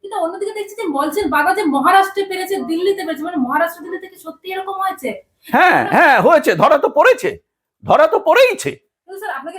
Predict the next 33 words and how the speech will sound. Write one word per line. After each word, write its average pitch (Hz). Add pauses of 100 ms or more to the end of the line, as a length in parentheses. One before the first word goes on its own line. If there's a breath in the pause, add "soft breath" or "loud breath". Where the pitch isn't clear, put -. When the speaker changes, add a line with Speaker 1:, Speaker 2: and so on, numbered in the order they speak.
Speaker 1:
লাস্ট 277
প্রশ্ন 277
করছি, 254
উদয়ন 403
গুহ 247
তিনি 311
বলছেন 311
যে 349 (200 loud breath)
মহারাষ্ট্রে, 349
দিল্লিতে 320
এগুলোতে 311
নাকি 349
ভোটার 269
লিস্টে 349
জল 269
ঢুকিয়ে 392 (160 loud breath)
শাসককে -
হারানো 311
হয়েছিল, 262 (220 soft breath)
আমরা 320
বাংলায় 277
ছবি 240
ছাড়বো 196
না। 90 (720)
Speaker 2:
দেখো, 247
একটা 196
কথা 254
তোমাকে 254
বলি, 214
কে 339
উদয়ন 226
গুহ? 104 (1120)
সেই 226